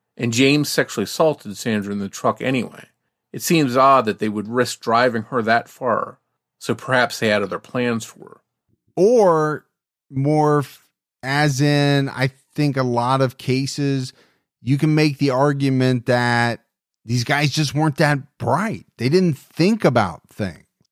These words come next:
Speaker 2: They just acted.
Speaker 1: Yeah, it's frightening that three brothers can sort of be on the same page as, "Hey, do you wanna do this?" And,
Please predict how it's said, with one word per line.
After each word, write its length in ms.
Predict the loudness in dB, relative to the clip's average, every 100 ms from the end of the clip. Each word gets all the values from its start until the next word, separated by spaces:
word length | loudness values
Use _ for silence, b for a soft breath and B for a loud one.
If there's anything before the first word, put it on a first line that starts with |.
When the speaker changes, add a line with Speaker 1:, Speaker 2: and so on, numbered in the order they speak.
| _ 0
Speaker 2:
They 140 | 0
just 480 | 2 2 2 0 -10 _
acted. 540 | -2 0 0 _ -18 -18 _ _ _ _ -10
Speaker 1:
Yeah, 200 | -6 -6
it's 140 | -8
frightening 440 | 0 0 0 -2 0
that 220 | 0 -4 _ _ _ _
three 300 | -8 -2 0
brothers 520 | 4 4 4 2 -2
can 440 | -10 -10 -8 -10 -16 _ _ _
sort 260 | -6 -4
of 80 | 0
be 100 | 0
on 120 | 0
the 80 | -2
same 340 | -8 0 0 0
page 420 | 0 4 4 2
as, 260 | -10 -10
"Hey, 240 | -6 -2 -2
do 100 | -4
you 80 | -4
wanna 180 | -6
do 220 | -4 -2 0
this?" 320 | 0 0 -4
And, 300 | -6 -8